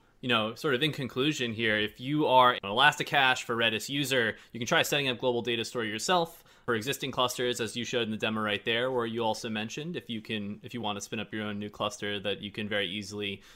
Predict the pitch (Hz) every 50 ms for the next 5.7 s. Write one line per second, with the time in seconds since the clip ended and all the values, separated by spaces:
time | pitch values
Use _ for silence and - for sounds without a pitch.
0 | - - - - 123 110 107 - - - 113 107 117 104 120 113 113 - - 123
1 | 120 113 110 - - 135 156 139 101 - - - - _ _ _ - 104 104 104
2 | 104 104 - - - - 131 123 120 123 - 131 117 110 - - 127 127 127 127
3 | 127 123 - 120 123 120 165 156 170 170 135 117 110 120 110 110 107 104 113 104
4 | 107 104 104 - - - - 113 104 104 104 - - - - - - - - 117
5 | 117 113 120 110 - 110 110 107 92 - 120 107 98 98